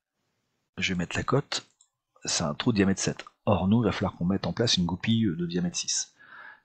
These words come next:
Euh, donc il faut que je ramène ce trou à diamètre six, tout simplement. Euh, là, c'est pas très pratique, mais, euh, bon, je, je vais pas, euh, je vais faire comme ça, je vais aller éditer, euh,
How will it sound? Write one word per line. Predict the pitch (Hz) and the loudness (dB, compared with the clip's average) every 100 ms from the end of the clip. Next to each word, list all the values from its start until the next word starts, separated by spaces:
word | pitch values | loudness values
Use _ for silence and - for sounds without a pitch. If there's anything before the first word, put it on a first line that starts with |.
| _ _ - | _ _ -12
Euh, | 50 | -8
donc | 95 90 82 | -4 -2 -2
il | |
faut | - | -4
que | 85 | -4
je | 80 | -2
ramène | 82 92 | 0 0
ce | 82 | -4
trou | - 85 | -4 -4
à | |
diamètre | 78 90 - | -4 -4 -4
six, | - - | -4 -6
tout | - | -6
simplement. | - - 139 - _ _ _ _ _ - - - - - - | -6 -8 -14 -16 _ _ _ _ _ -20 -16 -16 -18 -20 -12
Euh, | 80 65 58 | -6 -4 0
là, | 85 113 120 | 6 6 6
c'est | - - | 4 0
pas | 98 | -2
très | - 92 | -2 -4
pratique, | - - 104 135 - | -4 0 4 4 0
mais, | - 90 | -2 0
euh, | 82 80 - | 0 0 -2
bon, | 85 - | -4 -4
je, | - - - - | -6 -12 -20 -20
je | - | -16
vais | 82 - | -14 -6
pas, | 95 90 | -4 -4
euh, | 78 73 - _ | -8 -12 -20 _
je | - 95 | -12 -8
vais | |
faire | 92 - | -8 -6
comme | 85 | 0
ça, | - 98 107 | 4 6 6
je | 95 85 | 4 2
vais | |
aller | 87 85 | 2 4
éditer, | 107 110 104 113 117 | 2 2 6 8 10
euh, | 98 78 53 | 10 6 -2